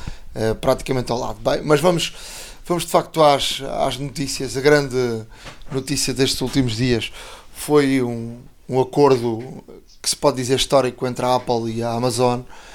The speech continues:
As duas, eh, empresas estiveram de costas voltadas durante, durante muito tempo. Quando a Apple quis entrar, eh, no negócio do, dos, dos livros, eh, a Amazon não, não gostou. De facto era,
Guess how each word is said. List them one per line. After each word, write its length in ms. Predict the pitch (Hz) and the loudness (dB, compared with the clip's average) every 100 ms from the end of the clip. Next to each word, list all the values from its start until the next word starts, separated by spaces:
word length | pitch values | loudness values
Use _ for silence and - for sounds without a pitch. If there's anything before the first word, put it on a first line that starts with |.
| - - - - | -20 -20 -20 -6
As 140 | 131 | -4
duas, 400 | 117 143 143 131 | 0 4 6 4
eh, 220 | 131 139 - | 0 -2 -4
empresas 320 | - 131 110 | -2 -2 -2
estiveram 340 | - 123 127 | -6 -4 -4
de 60 | 113 | -2
costas 340 | 135 120 120 | -2 -2 -4
voltadas 500 | 113 120 127 120 113 | -2 0 2 0 0
durante, 680 | 117 127 120 - 123 117 110 - - - - - - | 0 2 0 -4 -4 -4 -4 -10 -20 -20 -20 -20 -2
durante 240 | 151 165 | 4 4
muito 200 | 151 151 | 4 0
tempo. 340 | - 135 117 - - - - - - - - - - - - - | 4 4 4 -4 -18 -20 -20 -20 -18 -16 -16 -14 -12 -10 -12 -4
Quando 240 | 147 147 | -2 2
a 140 | 151 147 | 4 4
Apple 340 | - 143 131 - | 4 0 0 -8
quis 240 | 143 123 | -8 -2
entrar, 520 | 139 - 139 135 120 - - - - | -2 0 0 0 -2 -10 -20 -20 -6
eh, 300 | 123 123 117 | 0 0 0
no 200 | 120 143 | 0 0
negócio 460 | 139 135 135 - 131 | 0 0 0 0 -4
do, 340 | 123 117 113 | -4 -4 -6
dos, 560 | 117 123 120 - - - | -4 -4 -2 -4 -6 -8
dos 140 | 127 110 | -8 0
livros, 600 | 131 139 104 - - - - - - - - | 4 4 2 -6 -8 -10 -18 -18 -18 -16 -2
eh, 500 | 120 120 120 113 110 117 151 113 113 170 170 - - - - - - - - | 4 6 6 6 4 0 -6 -6 -8 -12 -16 -16 -16 -18 -20 -20 -20 -20 -6
a 120 | - | 0
Amazon 360 | 151 143 143 139 | 2 4 4 4
não, 260 | 139 139 147 | 4 2 0
não 140 | 135 | -2
gostou. 460 | - - 123 117 117 | -2 -4 -2 -4 -8
De 80 | - | -4
facto 340 | 127 - - | -4 -2 0
era, 460 | 123 120 110 110 | 2 2 0 -4